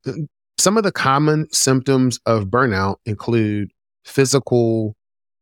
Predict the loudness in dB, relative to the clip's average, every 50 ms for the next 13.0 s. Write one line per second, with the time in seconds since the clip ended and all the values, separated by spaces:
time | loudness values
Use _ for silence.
0 | _ _ -6 -4 -2 -2 -2 -2 -2 -4 -4 -4 -4 -4 -6 -6 -8 _ _ _
1 | -4 -2 0 0 0 -4 -4 -6 -4 0 2 2 4 4 4 4 4 2 0 -4
2 | _ -2 0 0 2 2 2 2 2 0 0 0 2 2 2 0 0 0 0 0
3 | -2 -4 -4 -6 -4 -4 -2 0 0 0 2 2 2 2 2 2 2 2 0 -2
4 | -2 0 2 2 2 2 2 0 -2 _ _ _ _ _ _ _ -4 -4 -2 0
5 | -2 -2 -2 -4 -4 -4 -2 0 2 4 4 2 2 _ _ _ _ _ _ _
6 | _ _ _ _ _ _ -12 -4 0 2 2 2 2 -2 0 2 0 2 2 2
7 | 2 2 0 -2 -6 -6 -6 -6 -4 -4 -2 0 0 2 2 2 0 0 0 0
8 | 0 0 0 0 -2 0 0 -2 -4 -6 -10 _ _ 0 2 4 4 4 4 4
9 | 0 0 0 0 0 0 0 -2 -4 -4 -2 0 2 2 2 0 0 0 0 0
10 | -2 -2 -2 0 0 2 2 2 0 -2 _ _ _ _ _ _ _ _ -4 -2
11 | 0 2 4 4 2 2 2 2 2 4 4 4 4 2 2 0 -4 -8 _ _
12 | _ _ _ _ -8 -2 0 0 0 0 0 0 0 0 0 0 -2 -2 -4 -6